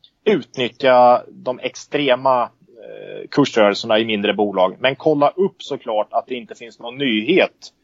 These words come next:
kopplat till det bolaget då. Det kan ju vara att det bolaget släpper rapport just den dagen eller att man kommit med en vinstvarning och, eh, ska handlas ner tio procent. Men utan nyhet och handlas ner tio, femton procent när börsen går ner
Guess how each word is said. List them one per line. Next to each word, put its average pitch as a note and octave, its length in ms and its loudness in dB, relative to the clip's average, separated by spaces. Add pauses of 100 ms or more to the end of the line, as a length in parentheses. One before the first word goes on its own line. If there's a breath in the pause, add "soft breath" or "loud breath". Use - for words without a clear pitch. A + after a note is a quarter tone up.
(260)
kopplat A2+ 440 0
till A#2 120 -8
det G2 180 -4
bolaget G2 480 -8
då. G2+ 120 -10
Det G#2 100 -6
kan B2+ 180 -4
ju C#3+ 80 -4
vara C#3 180 4
att A#2+ 120 -2
det A#2+ 120 0
bolaget A2+ 320 -6
släpper A2 240 -8
rapport B2+ 420 -6
just G#2+ 180 -10
den G2 160 -4
dagen G2 340 -4
eller G2+ 100 -4
att G2+ 140 0
man G#2+ 180 -8
kommit G#2 340 -12
med G#2+ 180 -4 (460)
en A2+ 180 -4
vinstvarning G#2+ 1120 0
och, A#2 180 -2 (760 loud breath)
eh, G2 100 -2
ska C#3 360 2
handlas G#3 280 2
ner G#2+ 120 -6
tio F#2+ 320 -10
procent. G#2 360 -10
Men C#3+ 140 -6
utan F3+ 500 -2
nyhet C#3+ 560 -6
och B2+ 80 -4
handlas C#3 340 -4
ner A#2+ 160 -10
tio, A2+ 340 -10
femton A2+ 400 -8
procent C3 420 -8
när B2+ 80 -12
börsen A#2 360 -8
går A#2 120 -14
ner G2+ 240 -8